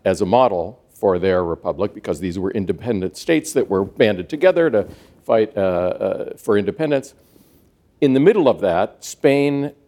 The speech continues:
launches the Inquisition on them. This blood, because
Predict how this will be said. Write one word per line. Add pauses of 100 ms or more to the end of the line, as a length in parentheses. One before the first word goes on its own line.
launches
the
Inquisition
on
them. (380)
This
blood,
because